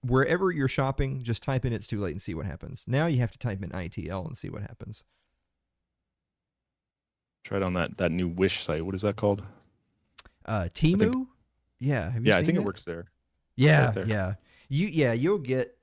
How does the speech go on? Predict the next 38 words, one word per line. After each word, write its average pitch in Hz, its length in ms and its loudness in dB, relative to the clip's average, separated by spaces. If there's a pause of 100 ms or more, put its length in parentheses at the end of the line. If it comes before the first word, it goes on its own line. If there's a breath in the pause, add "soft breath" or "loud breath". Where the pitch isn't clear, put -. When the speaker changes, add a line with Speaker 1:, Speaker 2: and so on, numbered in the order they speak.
Speaker 1:
well, 131 280 0
'cause 123 300 -4 (960)
the, 117 320 -2
the 117 80 -6
Chinese 135 440 0
don't 123 160 -2
want 117 180 -4
their 113 100 -4
little 107 200 -4
girls, 113 340 -4
so - 80 -6
you 135 140 -2
can 135 80 -12
get, 120 160 -4
like, 95 280 -4
a, 95 280 -2
a, 92 100 -4 (240)
a, - 140 2 (260)
a 104 80 4
girl 95 460 6
and 90 260 4 (880)
whatever 92 260 2
Speaker 2:
You 92 60 4
Speaker 1:
you 85 80 6
Speaker 2:
get - 40 6
a 78 40 4
Speaker 1:
order. 90 140 2
Speaker 2:
bag 131 160 0
of 87 80 -4
'em. 87 160 -6 (400)
Yeah. 104 180 0 (2000 soft breath)
Speaker 1:
That's, 113 220 4
Speaker 2:
Whole 117 160 4
Speaker 1:
that's - 160 -2
too - 80 -2
Speaker 2:
sack 123 180 0
of 90 100 -10
'em. 90 140 -8